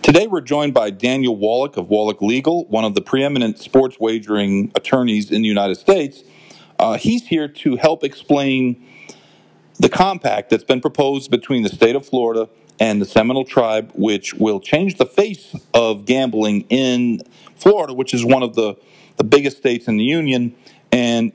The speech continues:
particular how damaging this is going to be to the horse racing industry,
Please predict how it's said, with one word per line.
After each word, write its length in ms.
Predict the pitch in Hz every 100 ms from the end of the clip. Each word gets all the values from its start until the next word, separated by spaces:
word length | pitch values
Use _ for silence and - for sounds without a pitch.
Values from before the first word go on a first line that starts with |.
| _ _
particular 760 | 139 139 226 226 160 139 127 - _ _ _ _ _ _ _ _ -
how 200 | - 156
damaging 720 | 127 147 156 147 123 123 120
this 220 | 113 117 110
is 120 | 101
going 220 | 127 127
to 100 | 123
be 300 | 107 117 113
to 400 | - - 120 113
the 80 | 98
horse 340 | - 139 -
racing 360 | 117 104 - 107
industry, 600 | 104 92 - 107 98